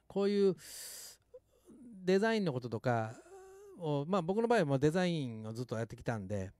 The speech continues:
で、まあ、それを通じての、お、ブランディングとか、あー、そういう、うー、なんていう、あのー、設計というかね、そういうことをですね、まあ、みんなで勉強、勉強いうこともな-、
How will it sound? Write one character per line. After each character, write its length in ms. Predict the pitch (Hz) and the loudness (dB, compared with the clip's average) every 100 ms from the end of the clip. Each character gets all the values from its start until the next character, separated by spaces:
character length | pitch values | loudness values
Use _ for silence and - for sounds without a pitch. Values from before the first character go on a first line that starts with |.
| _ 190 | _ -8
で、 120 | 190 | -2
ま 100 | 185 | -2
あ、 40 | |
そ 120 | 190 | 0
れ 80 | 208 | 0
を 160 | 214 208 _ _ _ _ _ | 0 -2 _ _ _ _ _
通 240 | - 226 226 | -8 -6 -6
じ 100 | 175 | -2
て 120 | 131 | 0
の、 200 | 113 104 _ _ _ - | 0 -4 _ _ _ -8
お、 160 | 123 | -6
ブ 100 | 120 | 0
ラ 100 | 131 | 0
ン 60 | 127 | 0
デ 100 | 131 | 0
ィ 20 | |
ン 40 | 127 | -2
グ 80 | |
と 120 | 120 113 | -2 -4
か、 560 | 104 104 110 107 107 | -4 -6 -8 -8 -8
あ 20 | |
ー、 40 | 110 | -6
そ 120 | 123 | -6
う 60 | 117 | -4
い 60 | |
う、 100 | 113 113 | -6 -8
う 400 | 117 110 107 107 - - 156 | -8 -8 -8 -10 -14 -18 -14
ー、 40 | |
な 100 | 113 | -12
ん 40 | 110 | -10
て 100 | 110 | -12
い 20 | |
う、 100 | 139 _ _ _ _ _ _ _ _ - | -12 _ _ _ _ _ _ _ _ -12
あ 160 | 110 101 | -8 -8
の 680 | 98 92 90 90 - - - - - - 50 - - _ - - - _ _ _ _ _ _ - - | -8 -10 -14 -16 -18 -18 -16 -16 -16 -14 -12 -12 -14 _ -20 -20 -20 _ _ _ _ _ _ -18 -12
ー、 40 | |
設 260 | - - 127 | -4 0 0
計 140 | - 110 | 0 -4
と 60 | |
い 40 | 95 | -4
う 40 | |
か 80 | 113 | -2
ね、 200 | 160 135 - | -2 -2 -4
そ 140 | 220 | -2
う 20 | |
い 20 | |
う 40 | 226 | 0
こ 80 | 226 | 4
と 120 | 151 | 4
を 40 | |
で 80 | 113 | 2
す 80 | - | 0
ね、 320 | 139 117 131 | 0 2 0
ま 200 | 165 180 | 0 2
あ、 40 | |
み 120 | 156 180 | 2 2
ん 40 | |
な 60 | 143 | 4
で 20 | |
勉 180 | 156 170 | 4 4
強、 260 | 190 196 | 4 4
勉 340 | 165 185 240 226 | 4 2 0 -4
強 340 | - 262 269 | 2 4 6
い 180 | 269 240 | 6 4
う 340 | 202 196 175 | 2 -2 -2
こ 140 | 175 170 | 2 4
と 120 | 160 | 4
も 120 | 151 | 2
な-、 320 | 151 165 151 | 0 0 0